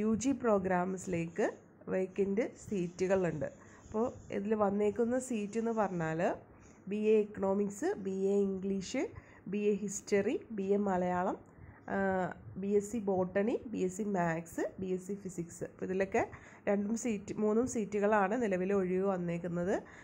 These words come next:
നിങ്ങൾക്ക് മനസ്സിലായല്ലോ, ഇത് യു സി കോളേജിൽ കമ്മ്യൂണിറ്റി ക്വോട്ടയാണ് കേട്ടോ, ആ, യു ജി പ്രോഗ്രാമിൽ വന്നേക്കുന്നത്. അപ്പോൾ ഇതിൽ കമ്മ്യൂണിറ്റി ക്വോട്ട ആയതുകൊണ്ട് തന്നെ നമ്മൾ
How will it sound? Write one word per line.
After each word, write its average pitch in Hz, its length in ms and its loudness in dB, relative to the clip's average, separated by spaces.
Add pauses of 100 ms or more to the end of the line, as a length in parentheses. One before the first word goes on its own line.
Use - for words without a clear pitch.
(120)
നിങ്ങൾക്ക് 247 260 0
മനസ്സിലായല്ലോ, 208 520 2
ഇത് 240 100 2 (100)
യു 185 80 0 (140)
സി 208 60 -2 (120)
കോളേജിൽ 196 400 2 (460)
കമ്മ്യൂണിറ്റി 240 680 2 (100)
ക്വോട്ടയാണ് 185 540 4
കേട്ടോ, 185 180 2 (240)
ആ, 175 60 0 (180)
യു 190 80 -2 (120)
ജി 214 80 -4 (100)
പ്രോഗ്രാമിൽ 156 520 0 (720)
വന്നേക്കുന്നത്. 160 680 0 (840)
അപ്പോൾ 208 240 0
ഇതിൽ 233 140 2 (300)
കമ്മ്യൂണിറ്റി 202 540 2
ക്വോട്ട 226 280 2
ആയതുകൊണ്ട് 214 400 4
തന്നെ 226 240 0
നമ്മൾ 226 160 0